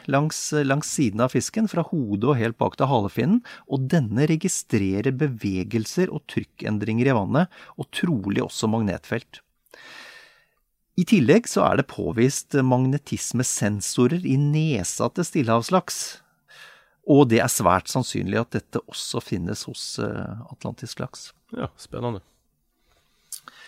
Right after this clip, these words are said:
Speaker 1: Da har vi kommet over til, eh, nå skal vi bevege oss litt opp i terrenget, litt opp i fjellet, eh, og det spørsmålet går på kryssing av lirype, fjellrype. Spørsmålet lyder:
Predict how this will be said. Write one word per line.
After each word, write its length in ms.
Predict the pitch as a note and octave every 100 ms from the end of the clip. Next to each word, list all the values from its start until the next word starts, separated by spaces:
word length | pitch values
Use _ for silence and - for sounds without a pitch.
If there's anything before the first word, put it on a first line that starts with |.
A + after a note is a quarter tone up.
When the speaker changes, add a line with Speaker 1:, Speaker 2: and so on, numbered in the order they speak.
| - - - _
Speaker 1:
Da 200 | D3+ C3 D#3
har 100 | F#3+
vi 80 | A#3+
kommet 340 | - D#3+ D3+
over 300 | - D3 D#3+
til, 500 | G#3+ - F3 F#3 G3
eh, 480 | G3 F#3+ F#3 G3 F#3
nå 140 | E3+ D3+
skal 180 | - E3+
vi 80 | F3+
bevege 260 | F#3+ A#2+
oss 140 | D3 -
litt 140 | C3 -
opp 300 | - _ -
i 60 |
terrenget, 480 | C3 D3 D3 D3+ B3+
litt 220 | F3+ -
opp 180 | C3 -
i 80 | A2+
fjellet, 380 | A2+ G#2 D#3 D4+ A3+
eh, 400 | - E3+ E3 E3+
og 140 | D3 C#3
det 120 | D3
spørsmålet 460 | - A#2+ - C#3+ F3+
går 140 | D3+
på 120 | - D3+
kryssing 720 | - F3 E3 - - C3 F3 -
av 200 | B2 D3
lirype, 640 | E3+ D3 G2+ G2+ G#2 F#3
fjellrype. 640 | - A#3 D3+ G3 - D#4+ - _ _ _ _ _ _ - - - - -
Spørsmålet 480 | - F#3 F#3+ G3
lyder: 340 | A2+ G2 G2